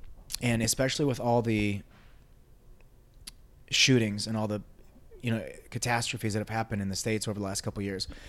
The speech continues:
um, one of the things we really try to tell people is that, um, you can bleed out from a good femoral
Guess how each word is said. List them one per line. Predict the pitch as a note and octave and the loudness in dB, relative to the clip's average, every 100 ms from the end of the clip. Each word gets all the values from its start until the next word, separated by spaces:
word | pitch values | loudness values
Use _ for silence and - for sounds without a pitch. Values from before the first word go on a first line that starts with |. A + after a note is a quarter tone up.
| - - | -18 0
um, | A#2 A2 G#2 | 6 8 10
one | A#2+ | 8
of | B2 | 8
the | |
things | B2 A2 | 6 4
we | |
really | A#2+ A#2 | 6 6
try | G#2+ A2+ | 6 4
to | G2+ | 4
tell | A#2+ A2+ | 2 2
people | A2 G#2 | 2 2
is | G2+ | 0
that, | G2+ G2 - - - - - | 0 -2 -4 -20 -20 -20 -6
um, | - G#2 G2 F#2+ - - - - - - | 0 2 2 0 -6 -16 -20 -20 -12 2
you | C3 | 6
can | D#3+ F3 | 8 6
bleed | B2+ A#2+ C3 A2 | 4 4 4 6
out | G#2 A2+ - | 4 2 -2
from | - A2 | 2 2
a | G#2+ A2 | 4 2
good | A#2 G2+ | 2 0
femoral | - G#2 G#2+ G#2+ A2 A2+ | -2 2 4 4 2 0